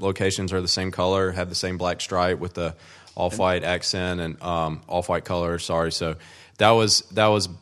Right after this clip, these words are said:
the big thing. And then the other big thing was the flooring, um, getting in the rubber, uh, mats, um, filling in the spe-, there was some, like, some, some green turf and,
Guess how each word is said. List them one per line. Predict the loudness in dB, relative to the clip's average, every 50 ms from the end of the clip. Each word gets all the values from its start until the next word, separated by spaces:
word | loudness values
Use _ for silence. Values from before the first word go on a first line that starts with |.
| _ -10
the | -4 -2 0
big | 2 2 2 2 2
thing. | 0 0 0 2 0 0
And | 0
then | 0 2
the | 4 4
other | 4 4 2
big | 2 0 0 0 0
thing | 0 0 0 0 0
was | 0 -2 -2
the | -4
flooring, | -6 -4 0 2 2 4 4 2 2 0 -2 -4 -8 -12 -20 -20 -20 -20 _ -6 -2
um, | 0 2 2 2 2 0 -2 -4 -6 -8 -12 -10 -4
getting | -4 -2 -2 0 -2 -2
in | -2 -2 -2 -2 -2
the | -2 -2
rubber, | 0 2 2 2 2 2 2 0 0 -2 -4
uh, | -4 -2 -2 -2
mats, | 0 0 2 2 2 2 2 0 -2 -4 -4 -6 -10 -18 -20 -12
um, | -6 -4 -2 -2 -2 -2 -4 -4 -6 -10 -14 -20 -16
filling | -6 -4 -2 -2 0 0 0
in | 0 0 0 0 -2 -4 -6 -8
the | -8 -6 -4
spe-, | -4 -4 -4 -4 -2
there | 0 2
was | 2 2 0
some, | 0 -2 -2
like, | -4 -4 -6
some, | -8 -10 -10 -10 -12 -14 -10 -6
some | -6 -4 -4 -4
green | -4 -4 -4 -2 -4
turf | -2 0 2 4 4 4 2 0 -2
and, | -4 -4 -4 -6